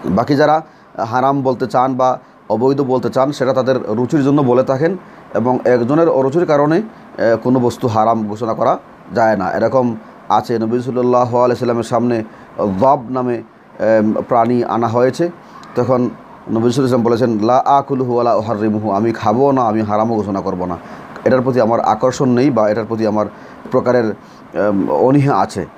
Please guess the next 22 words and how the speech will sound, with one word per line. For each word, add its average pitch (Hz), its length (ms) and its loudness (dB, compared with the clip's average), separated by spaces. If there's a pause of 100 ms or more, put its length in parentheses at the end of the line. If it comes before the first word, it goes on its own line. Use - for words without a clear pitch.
(320)
তো 113 60 0
নবীজির 120 340 2
অনীহার 151 260 2
কারণে 135 320 0
কিন্তু 139 180 -4
ওটা 127 120 -2
হারামও 120 340 0
ঘোষণা 117 280 -4
করা 104 160 -2
হয়নি, 120 380 0
হারাম 110 340 0
হয়নি। 90 240 -6 (400)
এ 117 60 0
কারণে 147 320 2 (380)
ভুঁড়ির 147 220 4
প্রতি 170 180 0
যদি 160 200 0
কারো 139 200 0
অনু-, 135 220 0
অনীহা 139 280 0
থাকতে 127 260 -4
পারে, 131 240 0